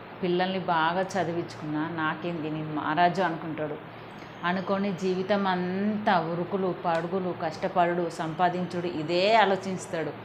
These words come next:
మంచిగా కష్టపడి బాగా ఆలోచించి, బాగా అన్ని ల్యాండ్ కొంటాడు, భూములు కొంటాడు, ఇల్లు కట్టుకుంటాడు, బంగారం ఉంటది, పిల్లల్ని కూడా బాగా చదివించుకుంటాడు. ఇవన్నీ అయిపోయిన తర్వాతకి, "అమ్మయ్య, నాకేంది, ఇక నా బాధ్యత అయిపోయింది"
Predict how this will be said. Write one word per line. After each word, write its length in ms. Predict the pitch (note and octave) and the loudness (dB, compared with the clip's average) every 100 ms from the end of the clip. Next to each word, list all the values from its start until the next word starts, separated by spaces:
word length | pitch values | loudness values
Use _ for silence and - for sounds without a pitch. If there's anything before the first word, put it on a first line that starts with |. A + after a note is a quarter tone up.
| - - - - | -14 -14 -14 -6
మంచిగా 300 | F3 F3 G3 | -4 -2 -2
కష్టపడి 640 | F3+ F3+ E3+ G3 F#3+ F3+ F#3 | 0 0 0 -2 0 0 2
బాగా 540 | F3 E3 D#3+ E3+ F#3 | 2 4 4 4 4
ఆలోచించి, 720 | E3+ E3+ E3 - F3+ E3 F3+ | 4 4 0 -4 -6 -4 -4
బాగా 420 | D#3+ D#3+ D#3 F3 F3+ | -2 2 2 2 0
అన్ని 340 | D#3+ E3+ F3 F3 - - E3+ | 0 -2 -6 -8 -14 -12 -4
ల్యాండ్ 400 | E3+ E3+ F3 E3+ | 2 4 4 2
కొంటాడు, 480 | E3 E3 D#3+ D#3 D#3 C#3+ | 0 -4 -2 -2 -2 -2
భూములు 340 | F3+ F#3 E3+ | -2 0 -2
కొంటాడు, 420 | E3+ E3 D#3+ D#3+ | -2 -4 -2 -2
ఇల్లు 320 | D#3+ E3 F3+ | 0 0 -2
కట్టుకుంటాడు, 640 | F3+ F3+ F3 E3+ D#3+ D#3 D#3 | 0 -2 -2 -6 -6 -4 -4
బంగారం 680 | D#3 D#3+ E3 F3 F3 E3+ E3 | -4 -4 0 4 4 4 -2
ఉంటది, 340 | D#3 D#3+ D#3 D#3 - - - - | -4 -4 -4 -8 -12 -14 -8 -2
పిల్లల్ని 360 | G3+ G#3 G#3 | 2 4 4
కూడా 160 | G3 G#3 | 2 2
బాగా 440 | F3+ E3+ E3 F#3 | 2 4 4 4
చదివించుకుంటాడు. 840 | G#3+ G#3+ F#3 F#3 - - D#3+ D#3 D3 - - - - | 4 6 4 2 -2 -6 -6 -4 -6 -8 -14 -12 -8
ఇవన్నీ 460 | D#3+ E3 E3 F3+ G3+ | -4 -2 -2 0 2
అయిపోయిన 420 | F3 E3+ F3+ F3 | 2 2 0 -2
తర్వాతకి, 840 | D3 D3 D3 D#3 D3 - C3+ F#3 G#3 - - - - - | 0 -2 0 -2 -4 -8 -6 -6 -6 -10 -14 -14 -14 -4
"అమ్మయ్య, 540 | F3+ F3+ F3+ E3 F3 F3+ - - D#3+ | -2 0 0 0 0 0 -4 -12 -4
నాకేంది, 640 | E3 E3+ F3 F#3 F#3 G#3 | 0 0 0 -2 -2 -2
ఇక 260 | G#3+ F3 | -2 -2
నా 140 | F3 E3 | -2 -2
బాధ్యత 480 | C#3+ D#3+ D#3+ F3+ F3+ | 0 2 2 0 2
అయిపోయింది" 720 | D#3 D#3+ F3+ E3 D#3+ D#3+ | 2 2 -2 -2 -2 -2